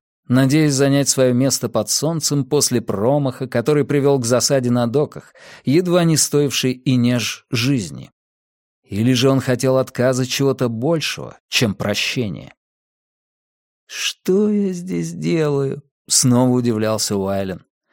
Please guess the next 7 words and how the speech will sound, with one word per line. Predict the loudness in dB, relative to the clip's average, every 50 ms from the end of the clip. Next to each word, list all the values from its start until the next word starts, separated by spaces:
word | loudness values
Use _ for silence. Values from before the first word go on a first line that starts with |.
| _ -20 -20 -20 -12 -2 2
Он | 2 4
обнаружил, | 4 4 4 4 4 4 4 4 4 2 2
что | 2 0 2 2 4
машинально | 4 4 2 2 0 0 2 2 2 2 2 0 0
грызёт | 0 2 2 2 2 2 2 0 0
большой | 2 2 0 0 0 0 -2 -2 -2 -2
палец, | -2 0 0 0 0 0 -2 -4 -4 -6 -6